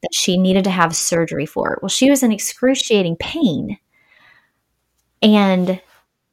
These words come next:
so she went and had this surgery, and he was expecting when he went to see her after the surgery, she was gonna feel great.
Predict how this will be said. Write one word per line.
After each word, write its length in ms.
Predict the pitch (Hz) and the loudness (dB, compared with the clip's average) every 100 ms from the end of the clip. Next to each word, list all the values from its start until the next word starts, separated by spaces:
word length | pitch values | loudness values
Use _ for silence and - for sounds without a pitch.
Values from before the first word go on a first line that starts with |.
| - | -6
so 180 | - 208 | 2 2
she 200 | - 214 | 4 2
went 160 | 208 | 4
and 80 | 208 | 2
had 200 | 190 196 | 4 4
this 160 | 208 - | 4 2
surgery, 600 | - 180 180 175 175 185 | 2 2 2 2 2 2
and 100 | 190 | 4
he 160 | 240 269 | 6 6
was 140 | 294 | 6
expecting 640 | 254 - 220 220 - 233 | 2 2 2 2 2 4
when 120 | 220 | 4
he 80 | 202 | 2
went 180 | 190 190 | 0 -2
to 80 | 185 | -4
see 280 | - 269 302 | 2 4 6
her 140 | 240 | 6
after 220 | 208 208 190 | 2 0 -4
the 80 | |
surgery, 500 | - 254 285 240 208 | -2 0 2 2 2
she 260 | 208 - 214 | -2 0 0
was 160 | 196 - | 0 -2
gonna 160 | 180 | -4
feel 220 | - 180 | -4 -4
great. 480 | 165 185 277 202 - | -2 0 0 0 -4